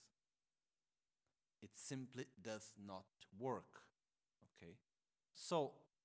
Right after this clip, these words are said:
based on that, it's saying that this point of view cannot exist because this higher self, it's permanent, it's unchanging, but it has changing manifestations,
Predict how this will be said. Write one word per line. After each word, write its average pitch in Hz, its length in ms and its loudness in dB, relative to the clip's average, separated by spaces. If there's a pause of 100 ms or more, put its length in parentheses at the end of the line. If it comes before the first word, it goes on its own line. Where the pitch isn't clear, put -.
(140)
based 180 340 4
on 131 160 4
that, 127 240 6 (580)
it's - 240 -12
saying 131 240 2
that 110 160 -4
this 117 120 -4
point 117 260 -4
of 104 80 -8
view 110 180 -4
cannot 110 280 -4
exist 123 340 -6
because 110 400 -2 (340)
this 107 240 -2
higher 160 300 6
self, 110 580 -2
it's - 160 -8
permanent, 139 640 -2 (440)
it's - 220 -10
unchanging, 120 680 -4 (800)
but 123 100 2
it 123 160 -2
has 131 260 2
changing 143 560 0
manifestations, 123 1000 -4